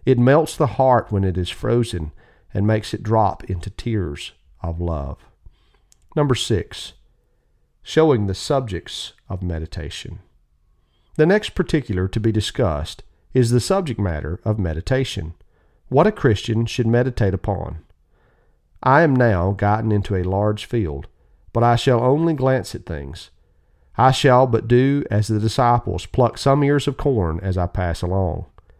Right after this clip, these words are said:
Some may say, "Alas, I am so barren, I know not what to meditate upon." To help Christians, therefore, in this blessed work, I shall show you some choice select matter for meditation.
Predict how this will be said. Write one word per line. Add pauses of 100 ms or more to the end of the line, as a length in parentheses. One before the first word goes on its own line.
(560)
Some
may
say,
"Alas, (400)
I
am
so
barren, (420)
I
know
not
what
to
meditate
upon." (800)
To
help
Christians,
therefore,
in
this
blessed
work, (460)
I
shall
show
you (760)
some
choice
select
matter
for
meditation.